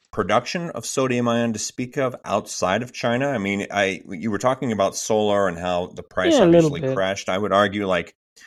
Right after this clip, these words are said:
Speaker 1: one of the reasons why the solar price has crashed, or, you know, the recent decades or years or what have you, has to do with the fact that,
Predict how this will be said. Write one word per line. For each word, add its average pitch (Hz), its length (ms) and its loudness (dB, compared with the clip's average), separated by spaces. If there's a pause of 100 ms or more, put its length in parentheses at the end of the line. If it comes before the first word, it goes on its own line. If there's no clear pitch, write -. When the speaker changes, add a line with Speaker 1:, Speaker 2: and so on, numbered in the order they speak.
(180)
Speaker 1:
one 117 200 2
of 120 80 2
the 110 80 2
reasons 104 460 -4
why 87 180 0
the 82 100 -8
solar 90 320 -4
price - 560 -8 (120)
has 82 220 -6
crashed, 82 560 -4
or, 82 320 -4 (120)
you 85 80 -12
know, 82 120 -6
the 73 220 -16 (420)
recent 90 420 -10
decades 82 520 -6
or 80 60 -12
years 82 300 -10
or 85 40 -10
what 78 140 -10
have 92 200 -6
you, 82 120 -12 (460)
has 104 180 0
to 104 60 -8
do 98 100 -2
with 101 120 -2
the - 80 -12
fact - 360 -4
that, - 100 -18